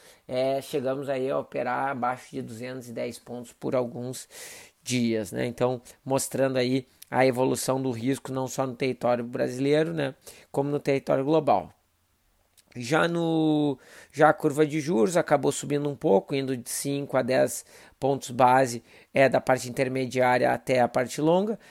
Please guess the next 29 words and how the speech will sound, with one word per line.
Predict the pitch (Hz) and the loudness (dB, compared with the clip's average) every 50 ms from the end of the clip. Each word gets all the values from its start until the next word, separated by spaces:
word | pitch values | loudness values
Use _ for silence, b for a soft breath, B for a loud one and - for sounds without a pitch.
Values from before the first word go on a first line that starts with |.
| B B B | B B B
né? | 147 143 143 143 - - | 2 2 2 2 0 -4
Ah, | 180 - - 147 143 139 139 139 139 135 160 | -8 -4 0 2 4 6 6 4 4 2 2
o | 190 170 165 | 0 -2 -2
destaque | - - - - 156 147 147 - - - | -2 -4 0 4 6 6 6 4 2 -4
foi | - - 147 143 143 139 127 - b b b b b b _ - | -4 2 4 6 6 4 4 0 b b b b b b _ -2
o, | 147 143 143 143 143 139 139 139 135 135 - 175 | 2 2 4 4 4 4 4 4 2 2 0 -2
os | 175 147 147 135 113 | -2 -2 -2 0 0
juros | 123 139 135 131 135 123 | 0 0 0 0 -2 -4
de | 135 135 | 0 2
dez | 139 143 135 123 131 | 4 4 4 4 0
anos | 139 135 135 120 | -4 -6 -6 -10
do | 143 143 | -8 -2
Brasil, | 143 156 160 151 139 151 165 160 | 2 4 4 4 4 2 0 0
que | 165 - | -2 -4
acabou | 165 - 170 165 139 143 143 147 147 - b b b | -2 0 0 0 2 4 4 4 2 0 b b b
fechando | b - 156 147 - - 135 139 139 | b 0 0 0 2 0 0 0 0
em | 143 139 | -2 -4
sete | - - - 135 131 131 135 - - - 143 - b b b b | -2 0 2 4 4 4 2 0 -4 -6 -6 -8 b b b b
e | - 139 | -4 -2
setenta | - - 139 - 143 135 139 | 2 2 0 0 0 -4 -4
e | 143 | -4
quatro, | 120 - 127 131 131 131 - - | -4 0 0 0 0 0 -2 -4
subindo | - 147 127 113 127 127 135 135 127 | -6 -6 -4 -4 -2 -2 -2 0 0
aí | 131 127 127 131 | 0 0 0 -2
quase | - - 131 123 127 120 120 135 | -4 0 2 2 2 2 2 0
dez | 123 123 127 127 123 - | 0 0 0 0 0 -2
pontos | - - 131 127 123 120 139 139 131 - - B B B B B - | -4 -8 -8 -8 -6 -6 -6 -6 -6 -6 -10 B B B B B 0
base, | 135 131 120 113 117 113 - - - b b b b b b b | 2 4 4 4 2 0 -2 -6 -16 b b b b b b b
né? | 127 135 143 143 | 0 2 2 2